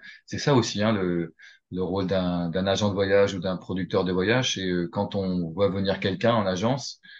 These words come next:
eh bien, il faut tout de suite deviner, euh, ce qu'ils souhaitent, ce qu'ils veulent, euh, qui ils sont et, euh, et de cerner un peu mieux leur profil.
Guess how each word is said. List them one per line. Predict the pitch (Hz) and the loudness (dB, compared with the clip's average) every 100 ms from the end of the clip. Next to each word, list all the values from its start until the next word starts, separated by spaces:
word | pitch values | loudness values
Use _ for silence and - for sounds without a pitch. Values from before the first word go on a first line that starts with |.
| - _ | -20 _
eh | 104 | -8
bien, | 82 92 90 90 | -4 -2 -2 -2
il | 87 | -2
faut | - 101 - | -4 -6 -6
tout | 110 | -6
de | |
suite | 123 107 | -4 2
deviner, | 107 98 101 107 113 107 | 2 2 2 4 4 2
euh, | 92 90 87 87 - - - | 0 -2 -4 -8 -16 -20 -20
ce | - - | -6 -2
qu'ils | 110 104 90 | -2 -2 0
souhaitent, | 123 131 - | 2 2 0
ce | 110 | -2
qu'ils | 107 98 | -2 0
veulent, | 92 117 127 107 | 4 6 6 2
euh, | 95 92 90 87 - | 0 0 0 -2 -2
qui | 113 | 0
ils | 104 | 0
sont | - 120 127 127 | 2 2 2 0
et, | 98 95 | -2 -2
euh, | 92 90 87 - | -4 -4 -8 -8
et | 90 | -8
de | 92 | -4
cerner | - 98 107 | 0 2 2
un | |
peu | 101 98 | 2 0
mieux | 98 | 0
leur | 95 | 0
profil. | 117 107 127 101 | 0 -2 0 -2